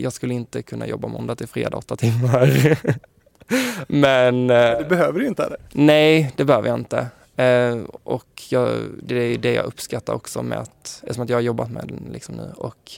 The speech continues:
Speaker 1: den möjligheten att kunna välja det, att välja bort det,
Speaker 2: Mm.
Speaker 1: det är väldigt skönt.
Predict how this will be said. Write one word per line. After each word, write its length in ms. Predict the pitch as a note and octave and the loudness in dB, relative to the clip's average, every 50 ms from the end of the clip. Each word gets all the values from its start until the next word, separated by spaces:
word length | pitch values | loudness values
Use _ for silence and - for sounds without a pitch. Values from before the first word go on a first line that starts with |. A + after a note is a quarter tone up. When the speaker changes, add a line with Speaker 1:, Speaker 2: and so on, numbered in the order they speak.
| _ _ _ _ _ _ _ C#3+ B2 - - | _ _ _ _ _ _ _ -20 -20 -10 -6
Speaker 1:
den 340 | B2 B2 A#2+ A#2 A#2 A#2 A2 - _ _ _ _ _ _ _ _ _ _ _ _ _ _ - | -4 -4 -4 -4 -6 -8 -10 -14 _ _ _ _ _ _ _ _ _ _ _ _ _ _ -10
möjligheten 480 | - C3 B2+ B2+ B2+ B2+ B2 - - - | -6 -4 -4 -4 -4 -4 -6 -8 -10 -10
att 220 | - - - - _ _ | -10 -10 -12 -16 _ _
kunna 220 | - A#2+ A#2 A#2 | -12 -10 -8 -6
välja 380 | A2+ A#2+ A#2+ B2 A#2+ B2 A#2 A2+ | -6 -6 -6 -6 -6 -6 -6 -6
det, 220 | - - - - - | -8 -12 -12 -12 -12
att 300 | - - - - - - - | -12 -12 -12 -14 -16 -14 -10
välja 240 | B2 B2 A#2+ A#2+ A#2 | -8 -6 -6 -6 -6
bort 200 | A#2+ B2+ - _ - | -8 -10 -12 _ -16
det, 160 | - - C3 - | -16 -16 -16 -20
Speaker 2:
Mm. 140 | C3+ A#2+ A#2+ B2 _ - | -20 -20 -20 _ _ -20
Speaker 1:
det 140 | - - | -16 -14
är 40 | - | -10
väldigt 240 | A#2+ A#2+ - - - | -10 -10 -10 -10 -14
skönt. 300 | - - C#3+ - - _ | -16 -18 -20 -20 -20 _